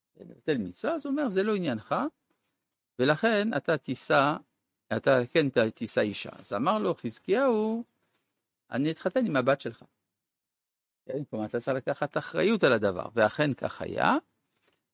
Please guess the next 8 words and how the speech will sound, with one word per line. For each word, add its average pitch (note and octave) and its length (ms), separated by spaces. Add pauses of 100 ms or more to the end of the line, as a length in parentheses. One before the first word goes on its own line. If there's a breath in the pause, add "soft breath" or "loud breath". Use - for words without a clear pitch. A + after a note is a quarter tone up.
(280)
ומהבת G2 1900
של G#2 260
ישעיהו G2 580
וחזקיהו C#3+ 720
יצא D3+ 360
המל-, C3 340
המלך A2+ 600
מנשה, G#2 640